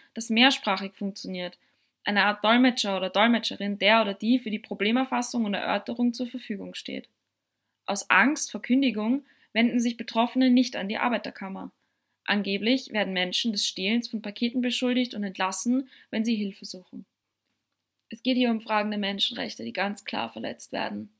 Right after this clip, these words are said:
Erklärung dafür, warum die Menschen das ignorieren, findet sich ganz leicht. Der Mensch verdrängt dieses Thema aus Bequemlichkeit. Keiner möchte auf seine oder ihre Geschenke verzichten.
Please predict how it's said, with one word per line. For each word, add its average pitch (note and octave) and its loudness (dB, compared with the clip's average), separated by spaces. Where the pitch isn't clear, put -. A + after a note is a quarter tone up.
Erklärung A#3 4
dafür, G3+ 2
warum B3 2
die A3 2
Menschen F#3+ -4
das F#3+ -8
ignorieren, G3+ -2
findet C#4 4
sich C4+ -4
ganz B3 0
leicht. - -8
Der G3+ -2
Mensch A3+ 2
verdrängt C4+ 2
dieses G3+ -6
Thema G#3 -6
aus G3 -4
Bequemlichkeit. A3+ -2
Keiner A3 4
möchte A3 0
auf G3+ -4
seine G3+ -2
oder G#3 -6
ihre A3+ -2
Geschenke A#3 0
verzichten. - -14